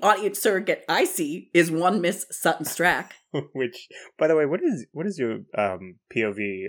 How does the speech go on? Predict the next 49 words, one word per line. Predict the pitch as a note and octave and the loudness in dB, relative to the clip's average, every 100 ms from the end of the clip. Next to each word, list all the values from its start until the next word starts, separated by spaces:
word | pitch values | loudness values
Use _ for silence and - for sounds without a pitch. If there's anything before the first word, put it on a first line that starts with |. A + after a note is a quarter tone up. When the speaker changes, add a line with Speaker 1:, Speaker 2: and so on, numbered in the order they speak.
| G2 | -6
Speaker 2:
on | G2 | -8
Sutton? | - F#2+ F#2+ F#2 | -6 -8 -8 -14
Because | G2 A2+ G#2 G2 - | -4 -4 -4 -10 -6
I | G2 | -6
think | C#3 G#3 | -2 -2
you | D#3+ | -2
know | A2+ | -2
where | G2+ F#2+ | -2 -2
I | G2+ | -2
Speaker 1:
I | |
Speaker 2:
stand. | E3 | 0
Speaker 1:
love | A3+ | -2
her. | D3 - - | -2 -10 -2
Speaker 2:
Yeah, | A#2 F2+ F#2+ | -2 -2 -6
okay, | G2 F2+ | -10 -12
great. | F2 - _ D#3 | -16 -20 _ -2
Speaker 1:
I | |
love | D3+ G3+ | 2 2
her. | G#2 D#3+ _ | 0 -10 _
I | - | 0
love | D#3+ D#3 | 2 2
her, | D#3+ | 2
love | D3+ | 0
her, | C#3+ | 0
love | E3+ E3+ | -2 -4
her. | |
Speaker 2:
Yeah. | - A2 E2 - | -8 -12 -8 -8
<laughs> | - - - - - - | -8 -14 -20 -20 -12 -10
People | - - G4+ G4 | -10 2 2 2
didn't | - F3+ - | -4 -6 -6
like | - C4+ | -10 -6
her. | - | -2
Speaker 1:
I | |
love | E3+ D#3+ | 0 2
her | E3 | 0
more | D#3 | 0
than | D#3 D#3+ | 0 0
anything. | B3 - | -2 -2
Speaker 2:
I | |
remember | F#3+ C#4+ G3 | -2 0 -2
watching | C#3 C#3 - C3 | 0 -2 -2 -4
that | A#2+ | -4
season | - A#2+ A#2+ A#2+ | -6 -8 -8 -8
and | A2+ | -10
being | G#2+ A2 G#2+ | -10 -10 -10
like, | G2+ G2 - _ - | -10 -12 -18 _ 2
"Oh, | G#2 F#2 | 2 2
obviously, | G2 G2 F2+ - G2+ | -2 -2 -6 -8 -12
like, | F#2 | -14